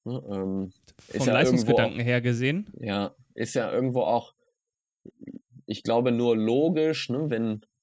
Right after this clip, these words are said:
Speaker 1: wenn ich als Trainer deutlich mehr Zeit hätte, mich mit Fußball zu beschäftigen, mich mit der Entwicklung meiner Torhüter zu beschäftigen, ne, ist die Qualität wahrscheinlich auch eine andere, als wenn ich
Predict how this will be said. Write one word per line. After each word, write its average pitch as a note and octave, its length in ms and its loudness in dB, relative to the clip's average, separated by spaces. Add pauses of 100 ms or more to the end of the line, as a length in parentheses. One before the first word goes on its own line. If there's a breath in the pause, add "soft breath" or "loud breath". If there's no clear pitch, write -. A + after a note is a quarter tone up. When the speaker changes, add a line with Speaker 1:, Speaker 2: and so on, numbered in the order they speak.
(280)
Speaker 1:
wenn G2 80 -6
ich A2 140 -4
als G2+ 200 -4
Trainer B2 320 -2
deutlich A2+ 380 -2
mehr G#2 240 -4
Zeit D3+ 680 -4
hätte, D3+ 400 -4
mich C3+ 220 -4
mit C3+ 120 -4
Fußball C#3 380 -6
zu C#3 140 -6
beschäftigen, C3 500 -4
mich A#2 160 -4
mit A2 140 -2
der G#2+ 180 -2
Entwicklung C#3 840 -2 (440)
meiner A#2+ 380 -2
Torhüter C#3 560 0
zu C3 320 -6
beschäftigen, B2 840 -4 (1000 soft breath)
ne, A2+ 160 -6
ist - 220 -8
die A2 100 -2
Qualität A#2+ 540 -2
wahrscheinlich A#2 800 -2
auch A2 120 -8
eine G2 260 -6
andere, A#2 440 -2
als F#2 240 -6
wenn G#2+ 160 -2
ich - 400 -6